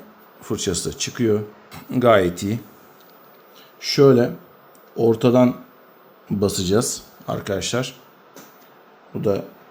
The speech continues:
almasın diye. Şu şekilde ortadan, tam ortasından, aynı şekilde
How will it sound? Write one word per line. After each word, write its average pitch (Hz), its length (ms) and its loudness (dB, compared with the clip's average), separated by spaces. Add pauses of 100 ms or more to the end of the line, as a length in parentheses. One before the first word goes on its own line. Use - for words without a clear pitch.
(220)
almasın 90 600 -4
diye. 101 220 -2 (760)
Şu - 140 -14
şekilde 113 400 0
ortadan, 110 680 2 (800)
tam 139 180 0
ortasından, 107 720 0 (280)
aynı 131 240 4
şekilde 107 520 0